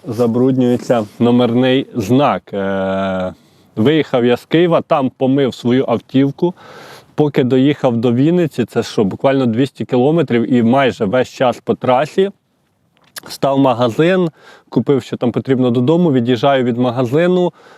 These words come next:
ззаді мигалки. Думаю, ну, вроді ж нічого не нарушав. Зупиняюся, звісно,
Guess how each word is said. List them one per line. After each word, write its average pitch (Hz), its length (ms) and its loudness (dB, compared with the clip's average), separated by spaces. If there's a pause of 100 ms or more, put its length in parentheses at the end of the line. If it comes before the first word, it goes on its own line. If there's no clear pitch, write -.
(140)
ззаді 143 400 0
мигалки. 117 600 -2 (720)
Думаю, 113 440 2
ну, 104 180 0
вроді 117 320 -2
ж - 100 -16
нічого 131 280 -2
не 127 60 0
нарушав. 123 560 -2 (420)
Зупиняюся, 123 800 0
звісно, 139 540 -2